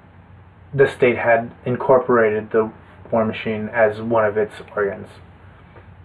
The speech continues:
So they want to develop a notion of the war machine, first of all, as essentially exterior to the state, as I said, um, and exterior by virtue of the way that it distributes,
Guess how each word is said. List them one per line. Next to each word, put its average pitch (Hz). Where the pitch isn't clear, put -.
So 127
they 165
want 151
to 147
develop 156
a 147
notion 135
of 123
the 120
war 117
machine, 117
first 147
of 131
all, 117
as 117
essentially 113
exterior 110
to 107
the 104
state, 135
as 110
I 101
said, 139
um, 127
and 147
exterior 170
by 135
virtue 143
of 135
the 131
way 123
that 123
it 117
distributes, 117